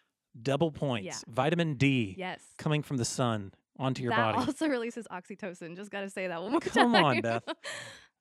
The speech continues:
Speaker 1: Well, and, I mean, the, the one thing I thought of was the phone. Like,
Speaker 2: Mm.
Speaker 1: how many kids are spending their lives
Speaker 2: Yep.
Speaker 1: looking at screens,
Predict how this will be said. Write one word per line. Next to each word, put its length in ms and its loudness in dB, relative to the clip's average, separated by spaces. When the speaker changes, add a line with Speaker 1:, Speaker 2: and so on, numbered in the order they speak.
Speaker 1:
Well, 240 2
and, 220 -2
I 60 -6
mean, 320 0
the, 100 -4
the 240 -2
one 240 2
thing 160 2
I 80 6
thought 240 8
of 160 6
was 160 2
the 100 -4
phone. 320 -4
Like, 320 0
Speaker 2:
Mm. 540 -10
Speaker 1:
how 120 2
many 200 2
kids 600 0
are 140 -2
spending 420 -2
their 140 4
lives 480 -2
Speaker 2:
Yep. 200 -12
Speaker 1:
looking 400 -2
at 100 -4
screens, 580 -10